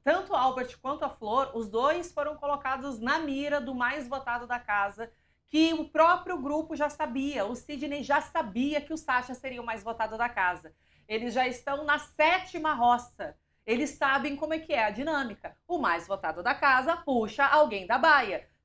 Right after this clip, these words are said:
Podendo escolher entre vários moradores da baia, ele escolhe duas pessoas que estão com ele desde o início,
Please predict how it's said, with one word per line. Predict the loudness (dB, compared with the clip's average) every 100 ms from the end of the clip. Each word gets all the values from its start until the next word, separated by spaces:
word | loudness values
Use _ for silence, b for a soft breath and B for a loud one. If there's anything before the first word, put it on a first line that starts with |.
| 2
Podendo | 4 4 2 0 -2 -6
escolher | -6 0 4 6 4
entre | 2 -4 -8
vários | 4 6 6 4 -2 -2
moradores | 2 4 4 2
da | 0 2
baia, | 4 4 2 -4
ele | -4 -4
escolhe | -6 -4 -4 -4
duas | -6 -4 -4 -6
pessoas | -10 -12 -12 -14
que | -16
estão | -18 -14 -14
com | -16 -16
ele | -14 -14
desde | -10 -6 -4 -6 -10
o | -14
início, | -12 -10 -10 -12 _ -16 -16